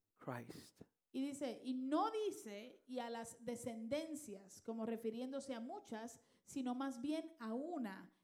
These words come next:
Speaker 2: "y a tu descendencia", es decir, Cristo.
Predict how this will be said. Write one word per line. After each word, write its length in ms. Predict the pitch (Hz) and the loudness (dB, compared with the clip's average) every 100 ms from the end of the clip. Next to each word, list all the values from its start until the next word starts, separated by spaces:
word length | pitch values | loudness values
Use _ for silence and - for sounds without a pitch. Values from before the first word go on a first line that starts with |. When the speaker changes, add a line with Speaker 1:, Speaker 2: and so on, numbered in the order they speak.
| - | -2
Speaker 2:
"y 120 | 226 | 2
a 100 | 214 214 - | 2 0 0
tu 340 | 320 320 311 - | 4 4 2 -4
descendencia", 1160 | 233 247 - 240 220 226 285 262 - 214 190 185 208 | 0 2 2 -2 0 2 4 2 0 -2 -4 -6 -4
es 180 | 214 | -2
decir, 640 | 233 226 320 254 208 202 - - _ _ - | 2 2 2 2 0 -2 -6 -12 _ _ 2
Cristo. 580 | 233 214 - - - | 4 4 0 -8 -14